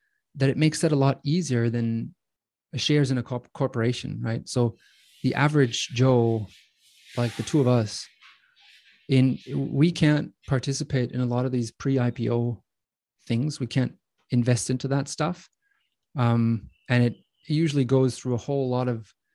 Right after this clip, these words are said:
investors. They get the opportunity to buy this stuff before we even get the chance to, to get into that. And an, and an I P O process, I've never done one, but, uh, it seems to me that this is a,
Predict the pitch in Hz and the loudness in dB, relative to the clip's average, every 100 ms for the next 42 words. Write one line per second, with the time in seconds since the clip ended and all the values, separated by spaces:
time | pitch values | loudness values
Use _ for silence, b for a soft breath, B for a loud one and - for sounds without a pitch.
0 | _ _ 127 117 127 - 113 117 113 139 | _ _ -2 2 2 0 -2 -2 2 2
1 | 135 120 123 117 113 131 120 117 110 113 | 2 0 -2 -2 -6 -2 -2 -4 -6 -2
2 | 113 120 113 - 113 120 - _ b b | 2 2 0 -4 -6 -6 -10 _ b b
3 | b b _ 131 - 156 151 143 - _ | b b _ -8 2 4 6 4 0 _
4 | _ - 135 160 151 - 151 139 131 127 | _ 0 2 2 0 -4 -2 0 0 0
5 | - 113 - 123 123 - - 113 107 - | -4 -8 -4 -2 -2 -4 -2 0 -2 -6
6 | _ _ _ _ _ _ _ _ - 127 | _ _ _ _ _ _ _ _ -4 0
7 | 127 123 120 113 107 107 127 127 127 - | 2 2 0 -4 -4 -2 0 0 0 -2
8 | 131 120 131 - 131 135 123 139 - 113 | -2 0 0 0 -4 -2 -2 -2 -4 -8
9 | 113 117 - - 135 131 113 113 123 117 | -6 -8 -6 -2 2 2 2 -2 -4 -6
10 | 110 123 - b b b b - 117 - | -4 -4 -6 b b b b -6 -6 -2
11 | 135 127 - 131 127 120 110 123 123 120 | -2 -2 0 2 4 2 0 -4 -4 -2
12 | 117 113 | 0 -2